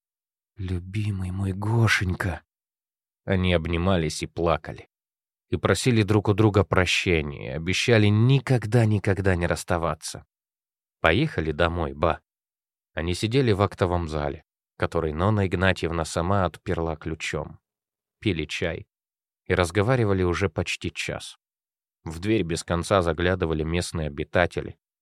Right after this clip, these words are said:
Подслеповато щурясь, рассматривали их. Улыбались и, с пониманием качая головой, уходили. «Поехали домой.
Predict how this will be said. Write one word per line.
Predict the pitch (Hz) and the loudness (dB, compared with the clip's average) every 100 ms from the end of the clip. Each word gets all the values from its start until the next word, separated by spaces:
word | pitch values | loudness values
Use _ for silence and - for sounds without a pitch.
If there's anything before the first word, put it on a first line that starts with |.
| _ _ _ | _ _ _
Подслеповато | - 82 95 90 104 123 117 | -6 -4 -2 0 2 2 2
щурясь, | 98 - 110 95 - | 0 0 0 0 0
рассматривали | 87 - 101 92 82 76 71 | -2 0 -2 -2 -2 -4 -6
их. | 62 50 - _ _ _ _ - | -8 -12 -18 _ _ _ _ -8
Улыбались | 80 73 73 87 92 73 - | -6 -4 2 4 4 2 -6
и, | - - | -14 -16
с | - | -12
пониманием | - 85 85 95 110 95 82 | -6 -4 0 2 2 2 -2
качая | 80 82 - 92 80 | -2 -2 0 0 0
головой, | 80 82 82 90 78 | 0 0 0 0 -2
уходили. | 82 - 87 80 78 71 - _ _ _ _ _ _ _ | -4 -6 -6 -6 -10 -12 -14 _ _ _ _ _ _ _
«Поехали | 98 95 90 - 69 | 4 4 2 -4 -6
домой. | 76 80 78 - | -4 -4 -8 -12